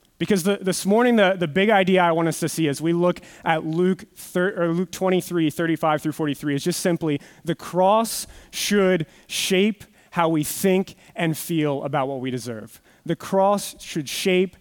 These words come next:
how we think and feel about what we deserve. And really what we're gonna be doing when we look at the passage is simply asking, "How?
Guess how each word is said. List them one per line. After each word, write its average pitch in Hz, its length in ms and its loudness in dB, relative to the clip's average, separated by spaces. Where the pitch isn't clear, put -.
how 160 140 -2
we 143 140 -2
think 190 460 0
and 151 200 -4
feel 135 540 -2
about 139 280 0
what 135 100 -6
we 135 100 -4
deserve. 120 480 -6
And 180 160 2
really 233 180 6
what 220 80 4
we're 208 80 4
gonna 196 120 2
be 185 60 0
doing 196 260 4
when 180 100 2
we 175 80 2
look 180 140 2
at 180 40 -2
the 160 80 -2
passage 180 340 0
is 156 100 -2
simply 175 280 -2
asking, 160 400 2
"How? 156 460 0